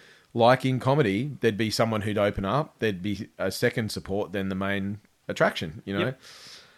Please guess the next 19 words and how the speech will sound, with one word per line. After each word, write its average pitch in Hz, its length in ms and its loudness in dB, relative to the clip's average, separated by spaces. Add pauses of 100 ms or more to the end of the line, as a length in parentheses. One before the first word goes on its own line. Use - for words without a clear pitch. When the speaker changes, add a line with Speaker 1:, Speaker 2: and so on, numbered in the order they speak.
(220)
Speaker 1:
And 139 160 4
I 139 40 4
got 190 160 8
there 202 120 8
on 135 100 6
the 117 60 2
night, 151 400 4
and, 120 260 0
um, 117 460 2
someone 147 280 2
else 120 200 2
was 98 160 -4
there, 113 500 4 (760)
um, 104 280 -2
that 101 100 2
I 98 100 4
knew, 127 360 0 (260)
and, 101 540 -4 (920)
and 113 280 0